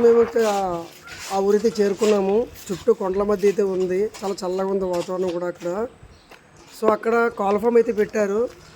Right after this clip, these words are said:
చాలా పెద్దవి అనమాట. చూశారు కదా, చాలా పెద్దవి ఇవి. అలా రెండు షెడ్లు అయితే ఏర్పాటు చేశారు. మనకి ఇంటర్నెట్ అయితే చాలా అవసరం అని చెప్పేసి మాకు సంతోష్ రెడ్డి అని అయితే అడిగారు. So మేము అక్కడికి వెళ్ళి చేరుకునేసరికి అక్కడ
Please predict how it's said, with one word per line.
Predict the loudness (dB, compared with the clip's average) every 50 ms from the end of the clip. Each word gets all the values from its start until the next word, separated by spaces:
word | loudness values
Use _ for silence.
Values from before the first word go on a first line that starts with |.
| -16 -10 -6
చాలా | -4 -4 -4 -4 -6
పెద్దవి | -8 -8 -4 -2 0 0
అనమాట. | 2 2 0 -2 -2 -4 -4 -4 -4 -4 -6 -8 -12 -14 -16 -18 -20 -20 -20 -20 -20 -20 -18 -16 -14 -10
చూశారు | -8 -6 -2 -2 -2 -2 -2
కదా, | -4 -4 -6 -6 -8 -14 -20 -20 -20 -20 -20 -20 -20 -20 _ -20 _ _ _ _ -20 -20 -20 -20 -20 -20 _ -14 -8
చాలా | -4 -2 0 0 2 2
పెద్దవి | 0 0 2 2 2 2
ఇవి. | 4 4 4 2 2 -2 -6 -20 -20 -20 -18 -10 -6
అలా | -2 -2 0
రెండు | 0 0 2 2
షెడ్లు | 2 2 4 4
అయితే | 4 4 4 0
ఏర్పాటు | 0 0 -2 -4 -4 -2 -4
చేశారు. | -4 -2 -2 -2 -2 0 -2 -2 -4 -6 -14 -20 -20 -20 -20 -20 -20 -20 -20 -20 -20 -20 -20 -20 -20 -20 -20 -10 -2 2
మనకి | 4 4 4 4 0
ఇంటర్నెట్ | 0 2 2 2 2 2 2
అయితే | 2 0 0 0
చాలా | 0 -2 0 -2
అవసరం | -2 -2 0 0 0
అని | 2 0
చెప్పేసి | -2 0 0 -2 -2 -2 -2 -4
మాకు | -4 -4 -4 -2 -2 -2 -2 -4 -8 -14 -20 -20 -20 -20 -20 -20 -20 -20 -20 -20 -20 -12 -6
సంతోష్ | -4 -4 2 4 2 2 2 2 -4
రెడ్డి | -2 2 2 2 4 4
అని | 6 6 6 6
అయితే | 6 2 2 2
అడిగారు. | 4 4 4 4 2 2 0 -2 -2 2
So | 4 6 6 6
మేము | 6 6 4
అక్కడికి | 2 0 -2 -2
వెళ్ళి | 0 0 0 2 2
చేరుకునేసరికి | 2 2 2 4 4 4 4 4 4 2 2 2 2 2 2 0 -2 -6 -12 -18 -20 -18 -12 -6
అక్కడ | -2 0 0